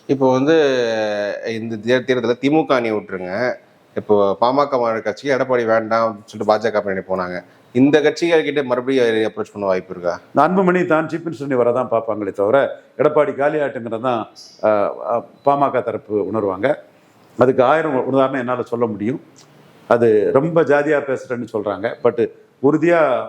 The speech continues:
Speaker 2: பாமக வந்து எடப்பாடியை, அஹ், ஏத்துக்கிட்டு கூட்டணி போறதுக்கான வாய்ப்புகள், அஹ், மிக, மிக, மிக குறைவு. ரெண்டாயிரத்தி இருபத்தி நாலுல கூட ராமதாஸ் will be true to his caste-ன்னு நான் தான் சொன்னேன். அஹ், என்னோட நண்பர்கள் விவாதம் எடுக்கவங்க கூட அதிமுக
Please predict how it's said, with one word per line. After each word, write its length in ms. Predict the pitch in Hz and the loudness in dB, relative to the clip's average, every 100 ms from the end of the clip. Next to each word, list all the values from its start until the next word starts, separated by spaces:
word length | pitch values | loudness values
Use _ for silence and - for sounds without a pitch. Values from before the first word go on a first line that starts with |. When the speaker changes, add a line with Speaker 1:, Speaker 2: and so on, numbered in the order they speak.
| - | -6
Speaker 2:
பாமக 400 | 131 127 120 113 104 | -4 -4 -4 -6 -6
வந்து 120 | 117 120 | 0 0
எடப்பாடியை, 460 | 117 107 98 95 82 _ _ _ - | 0 -4 -6 -6 -8 _ _ _ 0
அஹ், 140 | 104 104 | 2 4
ஏத்துக்கிட்டு 400 | 135 139 110 101 - | 2 2 -6 -4 -4
கூட்டணி 260 | 113 110 107 | -4 -4 -4
போறதுக்கான 420 | 95 92 - 95 90 | -6 -8 -8 -4 0
வாய்ப்புகள், 400 | 107 - 104 117 - _ _ - | -2 0 -2 -2 -4 _ _ -4
அஹ், 340 | 92 101 90 69 - 123 | 2 2 2 -2 0 2
மிக, 160 | 139 110 | 2 0
மிக, 120 | 113 110 | -4 -4
மிக 140 | 104 104 | -4 -4
குறைவு. 260 | 90 92 135 - _ _ - | -6 -4 -4 -4 _ _ 0
ரெண்டாயிரத்தி 380 | 117 135 135 135 120 | 2 4 2 0 2
இருபத்தி 240 | 147 147 | 2 0
நாலுல 200 | 135 117 110 | -4 -2 -2
கூட 100 | 147 180 - _ _ 95 117 | -2 -2 -10 _ _ 0 2
ராமதாஸ் 380 | 147 143 135 131 | 2 0 -2 -4
will 100 | 120 | -6
be 60 | 127 | -4
true 140 | 139 139 | -2 -2
to 40 | 123 | -2
his 100 | 120 - | -4 -2
caste-ன்னு 320 | 113 110 120 | -2 -2 -6
நான் 140 | 107 110 | -4 -2
தான் 120 | 107 98 | -4 -6
சொன்னேன். 240 | 92 95 - - _ - | -8 -10 -14 -20 _ 0
அஹ், 120 | 98 110 | 2 4
என்னோட 200 | 131 123 120 | 2 2 0
நண்பர்கள் 400 | 139 147 139 151 - _ _ 117 | 0 0 0 -2 -6 _ _ 2
விவாதம் 280 | 143 156 | 2 2
எடுக்கவங்க 360 | 139 127 131 120 107 | -6 -8 -10 -8 -4
கூட 100 | 147 139 - _ 117 | -4 -4 -8 _ -2
அதிமுக 460 | 151 151 135 127 | 0 0 -4 0